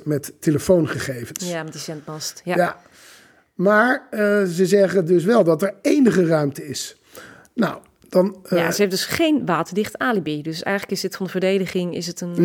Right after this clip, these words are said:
Speaker 1: een
Speaker 2: losse,
Speaker 1: sterk,
Speaker 2: losse vlodder
Speaker 1: niet
Speaker 2: dan.
Speaker 1: sterk. Nou,
Speaker 2: Nee.
Speaker 1: dan hebben ze eigenlijk ook geen alternatieve reden voor dat belletje naar die troefmarkt. In deze fase hebben ze dat nog niet.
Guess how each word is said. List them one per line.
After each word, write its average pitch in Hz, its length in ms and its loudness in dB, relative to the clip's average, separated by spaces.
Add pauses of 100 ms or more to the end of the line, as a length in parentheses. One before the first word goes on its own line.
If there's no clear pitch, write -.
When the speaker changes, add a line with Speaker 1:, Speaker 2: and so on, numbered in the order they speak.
(140)
Speaker 1:
een - 60 4
Speaker 2:
losse, 254 120 2
Speaker 1:
sterk, 220 240 6
Speaker 2:
losse 220 200 0
vlodder 156 320 -6
Speaker 1:
niet 175 80 8
Speaker 2:
dan. 226 100 4
Speaker 1:
sterk. 135 500 -2
Nou, 160 160 -8
Speaker 2:
Nee. 160 100 -12
Speaker 1:
dan 170 120 0
hebben 180 180 4
ze 170 60 -4
eigenlijk 202 300 -2
ook 294 160 2
geen 190 220 0
alternatieve 175 680 0
reden 160 280 4
voor 165 120 -2
dat 143 140 0
belletje 156 340 2
naar 139 140 -4
die 123 100 -4
troefmarkt. 196 640 0
In 147 140 -2
deze 156 300 2
fase 147 360 -4
hebben 175 200 2
ze 208 60 4
dat 196 200 0
nog 190 120 -2
niet. 202 300 0